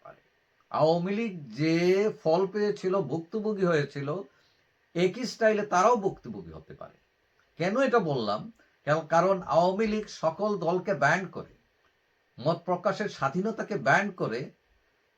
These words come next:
তারা একদলীয় শাসন, বাকশাল কায়েম করতে চেয়েছিল, কিন্তু পারে নাই। কিন্তু এখন একই যে আওয়ামী লীগকে বন্ধ করে রাজনীতি করা,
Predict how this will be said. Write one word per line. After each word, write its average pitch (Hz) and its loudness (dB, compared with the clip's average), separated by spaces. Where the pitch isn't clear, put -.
তারা 160 8
একদলীয় 175 2
শাসন, 156 -2
বাকশাল 180 2
কায়েম 175 -2
করতে 143 -8
চেয়েছিল, 127 -8
কিন্তু 208 -2
পারে 180 4
নাই। 151 0
কিন্তু 165 -4
এখন 196 0
একই 175 0
যে 165 0
আওয়ামী 160 2
লীগকে 220 2
বন্ধ 190 0
করে 196 4
রাজনীতি 147 2
করা, 113 0